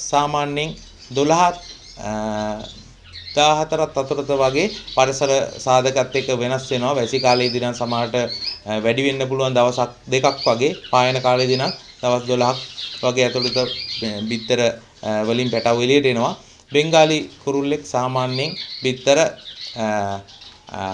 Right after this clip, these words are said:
හය, අට ප්‍රමාණයක් දානවා. සාමාන්‍යයෙන්, අ, රේන්ජ් එකකට යනවා නම් අපි සාමාන්‍ය බෙන්ගාලි, අ,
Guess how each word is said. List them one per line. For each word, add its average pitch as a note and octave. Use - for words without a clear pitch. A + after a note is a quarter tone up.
හය, A#2+
අට A#2
ප්‍රමාණයක් B2+
දානවා. A#2
සාමාන්‍යයෙන්, C3
අ, A2
රේන්ජ් B2+
එකකට B2+
යනවා B2
නම් B2
අපි C#3+
සාමාන්‍ය B2+
බෙන්ගාලි, B2
අ, A2